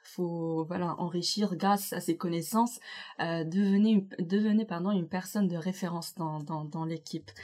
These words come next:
Euh, donc, on sait, tiens, un problème, on a besoin de ça. Ah oui, je sais que telle personne est capable de faire, elle, elle a un background, donc, euh, voilà. Euh, puis, n'hésitez pas à poser des questions.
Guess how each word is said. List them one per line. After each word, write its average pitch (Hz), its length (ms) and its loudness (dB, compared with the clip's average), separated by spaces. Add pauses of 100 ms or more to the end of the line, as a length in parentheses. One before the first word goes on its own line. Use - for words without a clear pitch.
(360)
Euh, - 960 -6
donc, 170 240 -6
on 170 40 0
sait, 220 200 2
tiens, 214 280 2
un 190 60 0
problème, 254 760 0
on 190 120 2
a 185 60 2
besoin 190 280 2
de 196 80 6
ça. 254 280 -2
Ah 247 100 4
oui, 247 200 2 (120)
je 208 80 2
sais 254 320 2
que 254 240 2
telle 208 260 -2
personne 226 680 4
est 240 340 6
capable 196 400 2
de 180 100 0
faire, 220 460 2
elle, 196 400 0
elle 175 160 -2
a 202 100 4
un 185 100 2
background, 180 640 0
donc, 147 260 -8
euh, - 200 -6
voilà. 180 240 -2 (600)
Euh, 170 520 0
puis, 311 140 6
n'hésitez 269 360 8
pas 277 100 4
à 269 40 4
poser 254 260 4
des 226 120 6
questions. 214 400 0